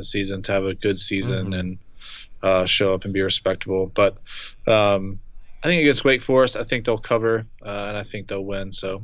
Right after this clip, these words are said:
Speaker 1: I'll take Florida State covers.
Speaker 2: Yeah, I, I say so too. I really want them to get their first win here. So I say twenty-one ten, Florida State. All right,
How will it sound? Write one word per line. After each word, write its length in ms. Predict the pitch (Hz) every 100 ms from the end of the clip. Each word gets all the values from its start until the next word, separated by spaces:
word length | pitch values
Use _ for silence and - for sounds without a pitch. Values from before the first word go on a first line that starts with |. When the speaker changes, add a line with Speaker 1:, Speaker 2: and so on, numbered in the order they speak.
| -
Speaker 1:
I'll 80 | 107
take 240 | 107 101
Florida 240 | - 107 95
State 380 | - 98 95 -
covers. 440 | 101 98 95 -
Speaker 2:
Yeah, 260 | 107 98 90 - -
I, 220 | 113 110
I 120 | 117
say 200 | 117 110
so 160 | 95 92
too. 320 | 90 95 85 85
I 60 | 107
really 280 | 113 117
want 180 | 104 98
them 340 | 98 95 92 -
to 220 | - 92
get 160 | 87 87
their 120 | 90
first 320 | - 87 85
win 160 | 85 82
here. 260 | 85 80 82 - - - -
So 360 | 85 85 82
I 140 | - 92
say 200 | - 90
twenty-one 440 | - 92 90 85
ten, 400 | - 90 82 80
Florida 300 | - - 82 82
State. 320 | - - -
All 100 | -
right, 260 | 131 98 -